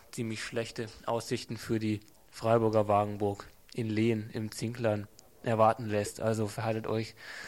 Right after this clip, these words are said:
solidarisch zur Freiburger Wagenburg, kann ich da nur sagen. Was euch noch entgangen ist als Bericht, war einer über einen A-K-W-Unfall in Jugoslawien. Und zwar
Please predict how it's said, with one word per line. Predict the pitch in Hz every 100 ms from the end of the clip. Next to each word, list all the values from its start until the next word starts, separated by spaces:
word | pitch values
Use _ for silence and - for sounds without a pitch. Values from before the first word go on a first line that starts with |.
| -
solidarisch | - 120 120 127 123 113
zur | - 120 110 -
Freiburger | - - - 117 113 110 104
Wagenburg, | 107 117 107 104 110
kann | 117 107
ich | -
da | 113
nur | 110
sagen. | 104 104 104 98 - - - - - - -
Was | 117 - - - - - - -
euch | 123
noch | 127 131
entgangen | 123 123 120 117
ist | 113
als | 113 -
Bericht, | - 123 123 -
war | 113 113
einer | 110 110
über | 113 110 104 - - - - - - -
einen | 127 117
A-K-W-Unfall | - 120 123 113 117 127 143 131 - - 143 127 - 123
in | 123
Jugoslawien. | 117 113 - 120 123 135 131 131 127
Und | 120 117
zwar | - 110 113 113